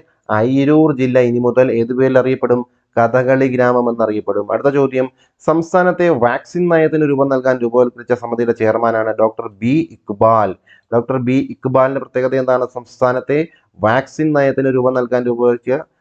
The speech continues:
സമിതിയുടെ ചെയർമാനാണ് ഡോക്ടർ ബി ഇക്ബാൽ. അടുത്ത ചോദ്യം, പട്ടികജാതി പട്ടികവർഗ വിഭാഗ-,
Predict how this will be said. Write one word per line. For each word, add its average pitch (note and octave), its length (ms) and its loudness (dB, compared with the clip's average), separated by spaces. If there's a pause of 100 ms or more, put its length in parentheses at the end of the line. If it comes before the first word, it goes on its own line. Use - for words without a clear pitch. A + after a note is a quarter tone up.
(200)
സമിതിയുടെ B2+ 460 2 (100)
ചെയർമാനാണ് A#2+ 640 0
ഡോക്ടർ A2+ 260 0 (120)
ബി B2+ 100 0 (160)
ഇക്ബാൽ. G#2 460 0
അടുത്ത A#2+ 260 -8
ചോദ്യം, C3 300 -2 (340)
പട്ടികജാതി E3+ 640 2 (100)
പട്ടികവർഗ C#3+ 500 0 (100)
വിഭാഗ-, B2 520 0